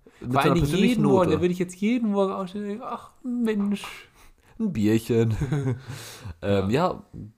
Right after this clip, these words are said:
Speaker 1: ich überleg mir noch mal was.
Speaker 2: Nee, Spaß, das war ein Witz.
Speaker 1: Ja, du
Speaker 2: Können sich hier alle Zuhörerinnen und Zuhörer angesprochen fühlen, ne? Nächstes Jahr, Leute, ihr habt jetzt ein Jahr Zeit. Dieses Jahr ist jetzt noch abgefahren, sag ich mal.
Speaker 1: Ja.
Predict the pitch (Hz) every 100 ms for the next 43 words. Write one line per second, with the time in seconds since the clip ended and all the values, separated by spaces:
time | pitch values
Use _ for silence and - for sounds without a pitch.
0 | _ - 113 156 170 110 90 90 80 -
1 | - 110 117 - 110 110 120 104 110 101
2 | 104 - - - - 170 165 131 123 -
3 | 170 175 180 170 151 139 127 110 98 98
4 | 98 104 101 - 98 92 92 98 98 -
5 | 104 104 120 139 160 170 160 190 208 196
6 | 180 175 170 160 160 151 143 139 139 135
7 | 127 117 117 143 147 - _ - 143 135
8 | 127 120 117 110 117 123 - 135 131 123
9 | 120 123 120 117 117 - _ _ _ _
10 | _ _ _ _ _ _ _ 101 92